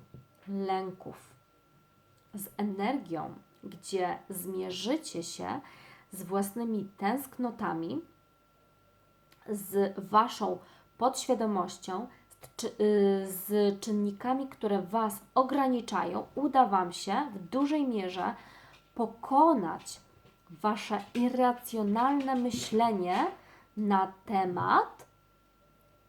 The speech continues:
nowych rzeczy. Czyli uda Wam się wypłynąć poza to, co już znane.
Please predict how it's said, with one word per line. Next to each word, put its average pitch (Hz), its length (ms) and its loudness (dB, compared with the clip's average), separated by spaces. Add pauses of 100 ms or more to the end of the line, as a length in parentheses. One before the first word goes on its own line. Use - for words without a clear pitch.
(160)
nowych 226 720 -2 (500)
rzeczy. 175 500 -4 (960)
Czyli 202 280 2 (100)
uda 240 460 0
Wam 196 300 0
się 190 220 -4
wypłynąć 196 1300 0 (1500)
poza 202 420 -2 (160)
to, 190 480 2 (1300)
co 220 120 -4
już 214 220 0
znane. 175 480 -10